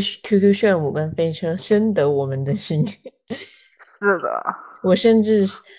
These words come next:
Speaker 1: 就是上大学的时候还在玩Q Q炫舞。
Speaker 2: <laughs> 啊，我，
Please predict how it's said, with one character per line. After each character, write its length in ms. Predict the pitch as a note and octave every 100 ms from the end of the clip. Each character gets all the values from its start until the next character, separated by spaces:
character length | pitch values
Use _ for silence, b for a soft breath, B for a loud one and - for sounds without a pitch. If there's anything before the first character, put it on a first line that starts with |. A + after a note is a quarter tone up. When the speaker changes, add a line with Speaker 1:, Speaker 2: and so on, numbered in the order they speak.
| b
Speaker 1:
就 140 | - G3
是 240 | F3+ F#3
上 300 | F3+ A3+ G#3+
大 200 | G3+ G3+
学 240 | F#3+ E3 E3
的 120 | F3+
时 200 | - E3+
候 140 | -
还 280 | - - D#3+
在 200 | - F#3+
玩 260 | E3+ D3 D3+
Q 180 | - E3
Q 180 | F3
炫 340 | F3 - F3+ D#3
舞。 400 | - - F#3 _ _ B B B B B B _ _
Speaker 2:
<laughs> 80 | - D#4+ B B B B
啊， 120 | - D4
我， 180 | G#3+